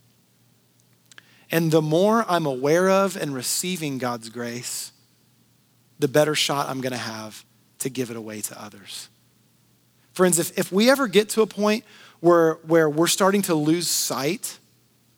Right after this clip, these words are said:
of our need for God's grace and how much he's given us, man, that is gonna trip us up almost immediately in our relationships with each other. But when I'm aware of how much he has graciously loved me,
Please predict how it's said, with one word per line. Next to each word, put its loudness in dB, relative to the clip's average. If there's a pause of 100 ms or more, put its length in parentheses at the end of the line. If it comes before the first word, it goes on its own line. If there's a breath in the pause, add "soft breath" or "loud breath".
(680)
of 2
our 2
need -2
for -4
God's 0
grace -4 (280 soft breath)
and 0
how 2
much 0
he's -6
given -2
us, -4 (1040)
man, 2
that 2
is -4
gonna -4
trip -4
us -2
up -8 (480)
almost -2
immediately -6
in -12
our -8
relationships -8
with -16
each -10
other. -18 (2000)
But 0
when 0
I'm 0
aware 0
of -2
how -2
much -4
he -6
has -2
graciously -2
loved -8
me, -14